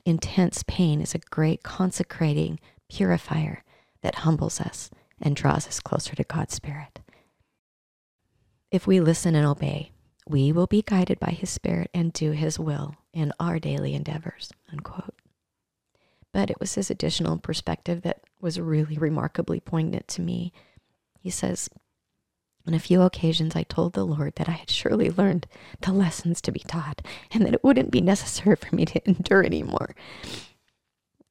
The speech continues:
Such entreaties seemed to be of no avail, for it was made clear to me that this purifying process of testing was to be endured in the Lord's time and in the Lord's own way."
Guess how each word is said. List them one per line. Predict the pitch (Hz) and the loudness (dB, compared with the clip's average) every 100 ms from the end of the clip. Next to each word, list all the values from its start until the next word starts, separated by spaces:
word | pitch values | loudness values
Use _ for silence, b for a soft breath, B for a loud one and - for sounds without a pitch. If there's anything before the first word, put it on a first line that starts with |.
| _ | _
Such | - - - | -6 -4 -2
entreaties | 185 - 170 160 - - - | -2 0 2 2 0 -6 -12
seemed | - 156 156 | -6 -2 -2
to | - | -2
be | 180 170 156 _ _ | -2 0 -2 _ _
of | 180 | -6
no | - 156 | 2 2
avail, | 160 185 170 151 - B B B B | 2 0 -4 -6 -12 B B B B
for | - 240 | 4 6
it | |
was | 151 - | 6 2
made | - - - | -4 -6 -10
clear | - 247 247 | 2 4 4
to | - 196 | 2 2
me | 165 - b b b b b b _ _ _ _ _ | 2 2 b b b b b b _ _ _ _ _
that | 202 - | 0 2
this | - 240 | 2 2
purifying | - 240 226 - 220 220 | 2 4 4 4 2 2
process | - 165 - - - | 0 0 2 0 -6
of | - - | -8 -4
testing | - - - - - _ _ _ _ _ _ | -2 -2 -6 -10 -10 _ _ _ _ _ _
was | 175 165 | 2 2
to | - | 2
be | 185 | 0
endured | 165 170 127 90 - | 0 2 2 0 0
in | 175 | 0
the | 156 | 0
Lord's | 185 170 180 - | 2 0 0 -4
time | - 151 160 156 B B B | -2 0 2 -2 B B B
and | - 160 | 0 2
in | 160 | 4
the | 151 | 2
Lord's | - 165 - - - | 2 2 0 -4 -2
own | 143 151 160 | 0 2 0
way." | 156 165 | -4 -6